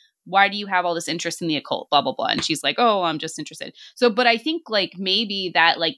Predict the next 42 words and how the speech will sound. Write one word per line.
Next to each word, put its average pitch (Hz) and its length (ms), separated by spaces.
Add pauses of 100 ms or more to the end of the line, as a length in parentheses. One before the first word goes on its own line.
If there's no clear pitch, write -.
twist - 680 (260)
at 170 180
the 165 160
end, 165 520
like, 180 240
is 180 120
sort 196 220
of 180 160
playing 175 520
with 156 340
what 175 280
was 165 220
set 170 300
out 160 260 (140)
in, 160 420 (440)
what 226 180
was 220 160
given, 196 280
uh, 170 260
to 185 180
us 160 180
in 165 80
the 160 140
original. 160 580 (160)
The 170 100
original 190 380
is 170 100
basically, 165 320
like, 151 280 (120)
all 185 220
witches 175 300
are 170 80
bad. 151 480 (260)
You 185 160
know, 170 80
we 160 100
need 170 180
to 165 60
kill 165 220
them 160 140
all. 139 380 (420)
Um, 160 640